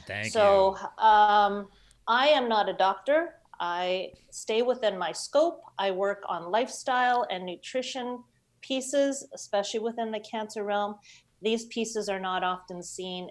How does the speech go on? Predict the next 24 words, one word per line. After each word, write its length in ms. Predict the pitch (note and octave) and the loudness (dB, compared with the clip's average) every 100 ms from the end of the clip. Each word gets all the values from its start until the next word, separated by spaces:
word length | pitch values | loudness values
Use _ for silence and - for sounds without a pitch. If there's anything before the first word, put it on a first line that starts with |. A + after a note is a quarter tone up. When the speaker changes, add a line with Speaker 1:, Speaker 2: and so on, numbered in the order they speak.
| - | -10
Speaker 2:
in 180 | F3 | -8
a, 320 | E3+ E3+ E3+ E3 E3 | -8 -8 -8 -10 -8
um, 360 | D#3+ D#3+ D#3+ D#3+ _ - _ | -8 -8 -10 -18 _ -20 _
a 40 | F#3+ | -12
medical 560 | F#3 F3+ F#3 F#3 F#3 - | -4 -2 -2 -6 -8 -4
allopathic 920 | F3 F3 F3 E3+ - - G3+ - - _ _ _ _ _ | -2 -4 -6 -6 -6 -6 -8 -8 -20 _ _ _ _ _
protocol. 760 | - C4 C#4 C#4+ C#4 E4 - _ _ - | 0 0 0 0 2 2 -2 _ _ -6
So 140 | A#3 | 0
this 220 | A3+ A#3+ | 0 0
is 100 | A3+ | -2
a 60 | G#3 | -4
huge 680 | G#3+ - - C#4+ C#4 - - | -6 -12 -2 0 0 -2 -8
piece 500 | - F3+ - - - | -8 -8 -8 -12 -4
that 340 | G#3 G3+ G3+ - | 0 0 -2 -6
gives 200 | A3 - | -6 -6
cancer 440 | - A#3 A#3 A3+ - _ | -8 -6 -6 -10 -12 _
patients 560 | A3 - G#3+ G3+ - - _ _ - | -12 -6 -6 -6 -12 -16 _ _ -2
ownership 540 | A#3 A3+ A3 F3 C#3 - | -2 -2 -4 -6 -6 -8
of 80 | F3+ | -8
a 60 | |
part 340 | F#3 _ G3 F#3 | -8 _ -2 -2
of 180 | F3+ E3+ | -6 -6
their, 460 | F3 E3+ E3 - | -4 -2 -2 -4
um, 480 | E3 D#3+ D#3 D#3 D#3 | -4 -2 -4 -6 -14